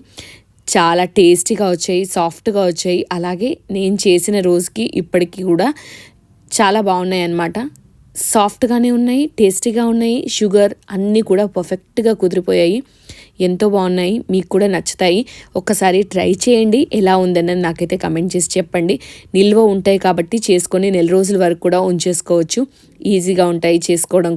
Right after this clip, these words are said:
కూడా. ఒకసారి ట్రై చేసి కామెంట్ చేయండి. అలాగే మా ఈ వీడియో మీకు నచ్చితే మీకు ఇష్టమైన వాళ్ళకి ఈ రీల్ని షేర్ చేసి వాళ్ళని కూడా ఈ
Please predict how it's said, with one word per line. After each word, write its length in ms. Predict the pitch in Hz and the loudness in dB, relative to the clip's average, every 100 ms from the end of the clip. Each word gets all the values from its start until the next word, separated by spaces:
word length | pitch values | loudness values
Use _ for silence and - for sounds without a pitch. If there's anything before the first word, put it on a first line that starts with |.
| 175 | -2
కూడా. 140 | 220 330 - - - | -2 -4 -12 -20 -10
ఒకసారి 280 | 180 - 180 170 | -4 -2 -2 0
ట్రై 140 | 185 175 | 0 0
చేసి 240 | 196 185 262 208 | -2 -2 -2 -2
కామెంట్ 320 | 175 180 185 | -2 -2 -2
చేయండి. 300 | 185 175 190 285 - - - | 0 0 0 -4 -6 -14 -2
అలాగే 280 | 185 185 226 202 175 | 0 2 0 0 -2
మా 100 | 170 - 202 | -4 -2 0
ఈ 20 | 220 196 | 2 0
వీడియో 280 | 196 214 175 175 | 2 2 2 0
మీకు 160 | 185 175 | -2 -2
నచ్చితే 320 | 175 - - 262 214 | -4 -2 0 2 2
మీకు 160 | - - _ _ 190 | -2 -10 _ _ -4
ఇష్టమైన 380 | - 247 240 214 185 | 0 2 2 4 2
వాళ్ళకి 320 | 175 180 226 190 | 2 0 -4 -2
ఈ 20 | 185 180 | 0 0
రీల్ని 280 | 190 190 196 - | 2 0 0 0
షేర్ 240 | 185 175 - | 2 2 0
చేసి 260 | 180 - 349 - - - - | -2 0 -2 -4 -18 -8 0
వాళ్ళని 260 | 190 208 202 185 | 2 2 0 0
కూడా 140 | 247 302 _ _ _ _ _ _ _ | -2 -4 _ _ _ _ _ _ _
ఈ 100 | 208 | -2